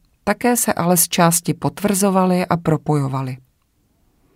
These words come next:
Od jisté chvíle jsem měla sílící pocit, že spíš než s kouzelníkem mluvím se zvláštní odnoží indiánského náčelníka,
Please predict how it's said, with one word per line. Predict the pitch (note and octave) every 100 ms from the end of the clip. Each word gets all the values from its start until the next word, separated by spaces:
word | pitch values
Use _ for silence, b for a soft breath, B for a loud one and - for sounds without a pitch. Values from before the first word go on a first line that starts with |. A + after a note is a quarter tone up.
| b b b b b b -
Od | F#3
jisté | A#3 - G3 E3+
chvíle | F3 F3 G#3
jsem | G#3 G3
měla | F#3+ F#3 F3
sílící | - F#3 G#3 A3+ - E3+
pocit, | E3 C3 - E3 -
že | D#3 D#3
spíš | - - D4+ -
než | E3 -
s | -
kouzelníkem | D3+ D#3 D#3 D#3 D#3 D3+ E3+ F3+ F3+
mluvím | E3+ F3 F#3+ G#3
se | - D#3
zvláštní | D3+ D3+ D#3 E3+ - D3+ -
odnoží | D3 C3+ C#3 C3+ C3 C3+ E3+ B B B _
indiánského | F3 F3+ F3 F#3+ F3+ E3+ - F3+ C#3+
náčelníka, | C#3 C3+ - C#3 C#3+ C#3 - D3+ E3+